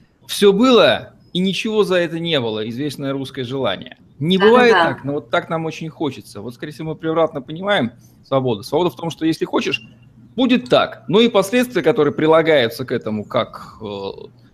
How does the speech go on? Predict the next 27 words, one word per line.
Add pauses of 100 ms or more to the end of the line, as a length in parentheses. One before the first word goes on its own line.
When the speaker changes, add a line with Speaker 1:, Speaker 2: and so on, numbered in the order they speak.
(120)
Speaker 1:
сопутствующие
штуки,
они
тоже
твоими
будут,
если
ты
готов
их
принять, (100)
welcome, (680)
действуй. (320)
Всё,
тут
ты
свободен
полностью (1300)
в
совершении
Speaker 2:
Да.
Speaker 1:
всех
человеческих
действий,
грехов,
которые
только